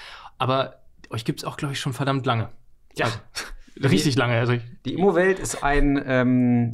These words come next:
Speaker 2: ein sehr altes Unternehmen, ne? Also jetzt nicht so alt wie Siemens oder irgendwelche Industriegiganten aus Deutschland, aber wenn man die Branche betrachtet, also die Internetbranche, ist es ein sehr altes Unternehmen.
Speaker 1: Ja.
Speaker 2: Neunzehnhunderteinundneunzig gegründet,
Speaker 1: Ja.
Speaker 2: ursprünglich als,
Speaker 1: Krass.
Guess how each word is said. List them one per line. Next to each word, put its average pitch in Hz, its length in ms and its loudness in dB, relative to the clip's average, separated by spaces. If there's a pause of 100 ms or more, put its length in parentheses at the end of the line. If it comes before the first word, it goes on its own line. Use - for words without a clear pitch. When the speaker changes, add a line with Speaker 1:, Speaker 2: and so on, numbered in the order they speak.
Speaker 2:
ein 117 160 0
sehr 143 180 4
altes 151 300 0
Unternehmen, 120 640 2
ne? 127 180 0
Also 107 140 0
jetzt 98 120 -4
nicht 127 140 -2
so 135 60 -4
alt 117 240 -2
wie 117 80 0
Siemens 131 560 0
oder 117 200 0
irgendwelche 117 420 0
Industriegiganten 127 880 -2
aus 123 160 -2
Deutschland, 123 480 0
aber 113 180 -2
wenn 110 60 -2
man 117 120 2
die 110 120 -2
Branche 123 360 0
betrachtet, 127 480 -6
also 107 140 -6
die 113 100 -8
Internetbranche, 117 640 -4
ist 95 120 -10
es 98 160 -10
ein 98 40 -6
sehr 92 180 -6
altes 95 220 -8
Unternehmen. 95 380 -4
Speaker 1:
Ja. 101 60 -2
Speaker 2:
Neunzehnhunderteinundneunzig 117 840 0
gegründet, 156 480 0
Speaker 1:
Ja. 123 140 -6 (440)
Speaker 2:
ursprünglich 123 560 -4
als, 107 300 -2
Speaker 1:
Krass. - 340 -10